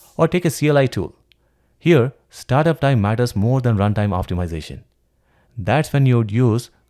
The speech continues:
gral V M native image, which compiles your app ahead of time into a lightweight binary.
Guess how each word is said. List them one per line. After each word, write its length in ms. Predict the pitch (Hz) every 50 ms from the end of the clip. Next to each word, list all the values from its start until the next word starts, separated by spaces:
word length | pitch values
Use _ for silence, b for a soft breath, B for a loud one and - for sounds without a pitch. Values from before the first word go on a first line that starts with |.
| - -
gral 280 | 104 113 139 151 143 131
V 180 | 127 123 127
M 160 | 127 123 110
native 320 | 98 101 107 - 120 104 - -
image, 400 | 92 82 73 73 - - - _ _ b b b b b b b
which 160 | - 104 - -
compiles 440 | 104 95 95 - 151 165 165 151 147
your 100 | 151 - -
app 260 | 113 113 113 - - -
ahead 220 | 107 101 135 147 143
of 160 | 139 - -
time 280 | 120 107 107 110 - 107
into 220 | 107 98 - 90
a 20 |
lightweight 680 | 85 85 87 98 120 131 127 - 120 117 117 117 107 87
binary. 460 | 90 87 85 82 78 73 - _ _